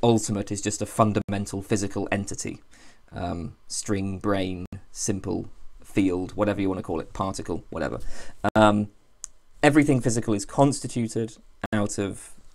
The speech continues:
ultimates of the sort we have in our universe, and the universe is spatiotemporal in its fundamental nature. Um, I mean, I, I guess pretty much every physicalist would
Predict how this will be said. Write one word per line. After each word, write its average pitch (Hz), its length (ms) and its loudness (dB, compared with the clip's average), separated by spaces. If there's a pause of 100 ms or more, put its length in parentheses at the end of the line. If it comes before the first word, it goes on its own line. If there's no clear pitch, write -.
(120)
ultimates 104 600 2
of - 100 -8
the 104 80 -8
sort - 240 -2
we - 100 -8
have 98 160 -4
in 95 80 -4
our 85 120 -6
universe, 107 600 2 (480)
and 98 480 -2
the 104 100 0
universe 95 380 -2
is 95 200 -4
spatiotemporal 95 920 0
in 95 80 -2
its - 120 -4
fundamental 92 520 0
nature. - 480 -6 (600)
Um, 87 460 -4 (280)
I 135 60 8
mean, 143 100 8
I, 131 200 6
I 123 60 6
guess 123 400 -2 (100)
pretty 113 200 -2
much - 360 -4 (240)
every 117 200 0
physicalist 113 540 -2
would 113 100 -2